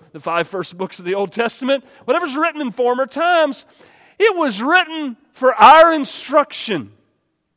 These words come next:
that through endurance and through the encouragement of the Scriptures, we might have hope."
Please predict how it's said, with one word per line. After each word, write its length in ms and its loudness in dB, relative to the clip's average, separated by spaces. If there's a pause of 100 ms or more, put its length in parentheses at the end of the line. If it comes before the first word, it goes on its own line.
(600)
that 280 2
through 220 0
endurance 760 2
and 160 -6
through 180 -2
the 120 -4
encouragement 680 -2
of 100 -4
the 100 -4
Scriptures, 1000 -6 (1200)
we 580 6 (880)
might 340 4
have 580 0 (400)
hope." 460 2